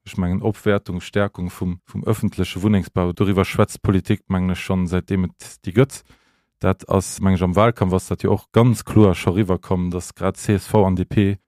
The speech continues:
nicht die Parteien sind, die, äh, die Lösung da gesehen. Und, äh, dann, voilà, wie der Peter das skizziert hat, äh, wie den, manch den Logementsminister Claude Meisch auch bei seinem Interview quasi gesagt hat, ja, es kann in verschiedene Sachen machen, aber letztlich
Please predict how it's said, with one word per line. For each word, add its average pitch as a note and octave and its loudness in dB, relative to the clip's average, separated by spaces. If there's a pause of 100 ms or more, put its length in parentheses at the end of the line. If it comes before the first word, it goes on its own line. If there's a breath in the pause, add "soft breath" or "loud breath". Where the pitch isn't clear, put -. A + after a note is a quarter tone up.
(140)
nicht G#2+ 4
die F#2+ -8
Parteien F#2 -4
sind, F#2 -4
die, F#2 -6
äh, - -10
die - -4
Lösung F2 0
da G#2 2
gesehen. F2+ 0
Und, F2+ -2
äh, F2+ -4 (500 soft breath)
dann, F2+ -4
voilà, F2 0
wie F#2+ -6
der F2+ -10
Peter F#2 -2
das F#2+ -4
skizziert - 0
hat, F#2+ -2
äh, F2 -10
wie G2 0
den, F2 -4
manch F2+ -4
den F2+ -6
Logementsminister F#2+ -2
Claude G#2 -2
Meisch A#2 0
auch F#2 -6
bei F#2+ -2
seinem F#2 -6
Interview G2 -6 (160)
quasi F2+ -6
gesagt G2 -2
hat, F#2 0
ja, G#2 6
es F#2 -4
kann A2+ 2
in G2 0
verschiedene F#2+ -6
Sachen F#2+ -4
machen, G#2+ 2
aber F2+ 0
letztlich F#2+ -4